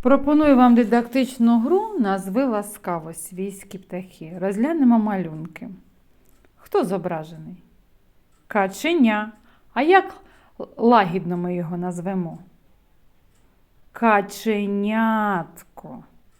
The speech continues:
Каченята. Як лагідно назвемо? Каченятка.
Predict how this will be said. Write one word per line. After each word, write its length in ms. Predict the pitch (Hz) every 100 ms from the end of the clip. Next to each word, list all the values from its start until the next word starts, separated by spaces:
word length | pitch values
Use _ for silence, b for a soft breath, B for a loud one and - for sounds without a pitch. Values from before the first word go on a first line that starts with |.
| _ _ _ _ _ _ _ _ _ _ _ _ _ _
Каченята. 1300 | - 233 233 - 349 381 311 233 208 202 214 220 269 277 - _ _ _ _ _ _ _ _ _ _ _ _ _ _ _ _ _ -
Як 300 | 190 196 202
лагідно 400 | 262 269 277 294
назвемо? 640 | 302 294 277 302 302 320 311 - _ _ _ _ _ _ _ _ _ _ _ _ _
Каченятка. 1800 | - 226 220 - 233 226 214 208 220 226 233 233 196 - - - 160 151